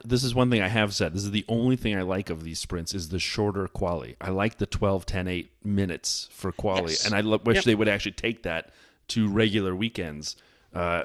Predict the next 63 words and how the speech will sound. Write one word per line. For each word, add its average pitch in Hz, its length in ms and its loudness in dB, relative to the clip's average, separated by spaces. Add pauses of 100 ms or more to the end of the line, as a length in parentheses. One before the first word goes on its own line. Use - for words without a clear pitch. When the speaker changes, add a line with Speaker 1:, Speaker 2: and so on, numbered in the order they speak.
Speaker 1:
you 120 160 0
may 123 120 6
have 147 120 4
to 131 120 8
adjust 107 380 2
based 107 240 2
on 98 120 2
the 87 80 -2
lap. 85 340 -2
Like 82 220 -4
at - 100 -14
Spa, 92 400 0
that 104 180 0
doesn't 98 300 -2
really 90 320 -2
work, 85 340 -2
and 87 80 -4
I 85 60 -2
know 87 200 2
it 76 60 2
was 85 140 -2
a 82 60 -6
challenge 95 480 -2
there. 107 200 4
It 90 120 -4
was 85 160 -8
a 85 40 -12
guaranteed 92 540 -2
Speaker 2:
<laughs> - 0 -
It's, 101 80 6
Speaker 1:
one 98 140 2
shot, 110 300 2
Speaker 2:
it's 135 60 0
a 123 60 8
Speaker 1:
'cause - 80 2
Speaker 2:
twelve 143 320 8
minute 131 240 6
lap. 170 240 4
Speaker 1:
Yeah, 156 160 12
you're 123 160 12
out 143 180 12
lapping, 123 360 10
you're, 117 160 8
and 113 160 6
then 120 120 6
you're 113 100 6
hot 139 200 4
lap, 110 280 4
and 104 60 2
you're 110 120 4
in 139 100 4
lap, 101 300 2
and, 101 480 -2
you 107 100 -4
know, 98 260 0
you've 98 300 -4
already 113 240 8
gone 101 240 4
way 107 140 6
past 107 400 2
the 90 80 -8
time. 117 420 4
<laughs> - 60 -8